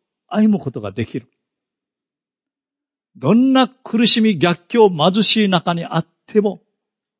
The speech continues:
神様に忠誠を尽くし、愛なる神様に従っていくことができる。ということを証明しなければならなかっ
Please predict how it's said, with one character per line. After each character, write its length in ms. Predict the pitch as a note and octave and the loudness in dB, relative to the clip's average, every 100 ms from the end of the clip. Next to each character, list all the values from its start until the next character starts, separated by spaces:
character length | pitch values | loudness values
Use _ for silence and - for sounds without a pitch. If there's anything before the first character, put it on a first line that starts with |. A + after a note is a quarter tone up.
| _ _ _ _ _ _ _ _ _ _ _ _ _ _ | _ _ _ _ _ _ _ _ _ _ _ _ _ _
神 240 | - D3 D3 | -8 -6 -4
様 220 | - A#2 | -6 -8
に 80 | A2 | -8
忠 180 | - C#3+ | -6 -6
誠 240 | C3+ C3 | -4 -6
を 40 | |
尽 140 | A#2 - | -6 -12
く 100 | A#2+ | -10
し、 380 | - F3 A3 _ _ _ _ _ _ _ _ _ _ _ _ _ _ _ _ _ _ - | -6 -6 -8 _ _ _ _ _ _ _ _ _ _ _ _ _ _ _ _ _ _ -4
愛 200 | D3+ F3+ | 0 2
な 100 | E3 | 2
る 100 | D3 | 0
神 260 | - D3+ | -2 -4
様 240 | B2+ C#3 A#2+ | -4 -6 -4
に 240 | A#2+ B2 _ | -6 -8 _
従 280 | - - C3 | -10 -6 -4
っ 60 | B2 | -6
て 160 | - | -10
い 40 | A2+ | -16
く 40 | |
こ 80 | A2+ | -16
と 100 | A2 | -18
が 120 | G2 | -16
で 180 | G2+ G#2+ | -14 -16
き 120 | - | -18
る。 120 | B2+ _ _ _ _ _ _ _ _ _ _ _ _ _ _ _ _ _ _ _ _ _ _ _ _ _ _ _ _ _ _ | -20 _ _ _ _ _ _ _ _ _ _ _ _ _ _ _ _ _ _ _ _ _ _ _ _ _ _ _ _ _ _
と 100 | - | -6
い 80 | B2 | -6
う 40 | G#2 | -6
こ 120 | A2 | -12
と 140 | G#2+ | -14
を 160 | G#2 D3 _ _ _ _ - | -16 -18 _ _ _ _ -8
証 340 | - D3+ C#3 | -4 -2 0
明 280 | B2 A2+ F#2+ _ _ _ | 0 -2 -6 _ _ _
し 220 | - - | -10 -6
な 140 | C3+ A2 | -6 -4
け 100 | A#2 | -6
れ 80 | |
ば 220 | G2+ G2 - - | -6 -10 -14 -12
な 140 | A2 | -10
ら 100 | G#2 | -10
な 100 | - | -14
か 120 | |
っ 20 | - | -20